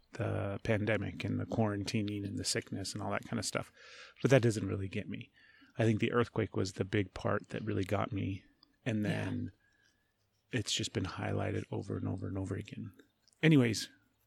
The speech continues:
Speaker 1: the other night, a couple nights ago, we were getting ready to go to bed. And I don't even remember, like I said, I don't remember what triggered it. I don't remember anything about what was going on or that what happened. I just remember what I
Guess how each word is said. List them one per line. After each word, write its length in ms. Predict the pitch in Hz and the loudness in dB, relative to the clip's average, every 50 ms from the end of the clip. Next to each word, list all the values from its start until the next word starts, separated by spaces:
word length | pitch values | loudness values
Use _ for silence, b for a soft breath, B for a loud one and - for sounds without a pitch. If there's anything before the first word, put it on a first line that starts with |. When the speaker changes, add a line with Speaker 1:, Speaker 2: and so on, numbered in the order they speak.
| _ - | _ 4
Speaker 1:
the 100 | - 127 | 4 6
other 120 | 123 - | 6 6
night, 280 | 123 113 104 107 110 - | 6 4 4 2 -2 -6
a 80 | _ _ | _ _
couple 220 | - - - 117 | -8 -4 -2 0
nights 220 | 113 110 101 - - | 0 0 0 -2 -4
ago, 340 | 107 - 104 104 104 - - _ - - - _ - | -4 -2 0 0 0 -2 -4 _ -18 -20 -18 _ -2
we 140 | 123 113 | 0 0
were 80 | 107 107 | 0 0
getting 220 | 98 120 110 107 | 0 0 2 2
ready 200 | 104 101 101 98 | 2 0 0 0
to 80 | 101 95 | 0 -2
go 100 | - 107 | -2 -2
to 60 | 98 | -2
bed. 320 | 92 101 92 92 98 95 b b b b b b b b b b b b b b b b _ _ _ - | -2 -2 -2 -2 -4 -6 b b b b b b b b b b b b b b b b _ _ _ 2
And 640 | 131 117 110 110 107 107 110 107 107 107 104 - - - _ _ _ _ _ _ _ _ _ _ _ - | 2 4 4 4 2 2 0 0 -2 -2 -6 -8 -12 -18 _ _ _ _ _ _ _ _ _ _ _ -2
I 80 | - | 0
don't 160 | 143 196 196 190 | 2 4 4 4
even 180 | 170 151 143 | 6 6 6
remember, 720 | 135 123 120 117 120 120 113 113 110 110 107 101 90 - - _ - | 6 6 6 6 6 6 4 4 4 2 2 0 -2 -6 -12 _ -2
like 100 | 127 113 | 0 0
I 20 | 101 | 2
said, 160 | 98 117 101 | 2 2 2
I 40 | 120 | 2
don't 120 | 127 139 151 | 2 2 0
remember 300 | 135 123 120 120 110 107 | 0 2 2 2 2 0
what 140 | 107 - | -2 -4
triggered 320 | - - - 104 95 98 95 | -6 -4 -4 -2 -2 -2 -4
it. 140 | 95 113 - | -4 -6 -6
I 80 | - 110 | -6 -4
don't 140 | 110 123 120 | -4 -4 -2
remember 340 | 120 113 113 110 107 110 - - | -2 -2 0 0 -2 -2 -2 -2
anything 640 | - 110 101 101 95 95 - 104 101 101 95 92 92 - _ _ _ | -2 0 0 0 -2 -4 -4 -6 -4 -4 -6 -6 -8 -14 _ _ _
about 220 | - 98 101 98 - | -8 -4 -4 -4 -4
what 120 | 104 - 117 | -6 -6 -6
was 120 | 110 98 | -8 -8
going 300 | 101 - 113 107 104 101 | -6 -4 -4 -4 -2 -4
on 320 | 98 98 98 98 98 101 - - | -4 -4 -4 -4 -4 -6 -6 -8
or 60 | - | -8
that 120 | 98 107 104 | -8 -6 -6
what 160 | 107 110 - - | -6 -8 -8 -6
happened. 480 | - - 110 98 - 104 104 98 95 B B B B B B _ | -4 -4 -4 -4 -4 -4 -6 -6 -6 B B B B B B _
I 40 | - 123 | 0 2
just 160 | 117 - - | 4 4 6
remember 240 | 143 131 117 117 104 | 6 6 6 4 2
what 100 | 101 98 | 0 -2
I 80 | 95 | -4